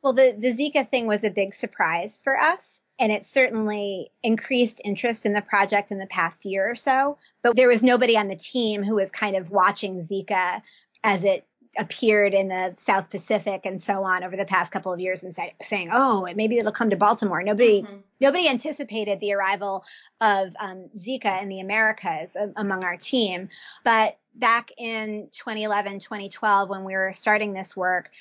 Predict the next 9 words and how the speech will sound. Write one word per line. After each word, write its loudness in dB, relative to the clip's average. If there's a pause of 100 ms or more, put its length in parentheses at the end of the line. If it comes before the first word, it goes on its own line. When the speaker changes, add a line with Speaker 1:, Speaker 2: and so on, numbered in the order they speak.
(140)
Speaker 1:
we 2
were 6
definitely 0
concerned -6
about 0
West -4
Nile 0
virus. -2 (560)
And -2